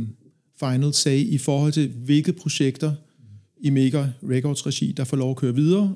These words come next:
og hvilke, der skal droppes. Og, øh, altså, jeg kan jo se i bagspejlet, at vi er nok i virkeligheden signet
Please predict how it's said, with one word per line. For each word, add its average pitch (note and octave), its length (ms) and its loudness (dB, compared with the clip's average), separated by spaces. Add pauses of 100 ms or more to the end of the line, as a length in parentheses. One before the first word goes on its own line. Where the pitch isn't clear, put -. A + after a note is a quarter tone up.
og D3 100 -2
hvilke, C3 260 -2
der C#3 60 -2
skal - 180 -8
droppes. G#2+ 480 -8 (680)
Og, C3 360 0
øh, B2 360 -2
altså, C3+ 160 -2
jeg C3+ 120 0
kan E3+ 100 2
jo D#3 80 2
se F3 120 2
i E3 120 0
bagspejlet, D#3+ 680 -2
at C#3+ 200 -2
vi D3 100 -2
er C#3 100 0
nok D3+ 340 -2
i G3 100 2
virkeligheden E3+ 760 2 (800)
signet E3+ 680 2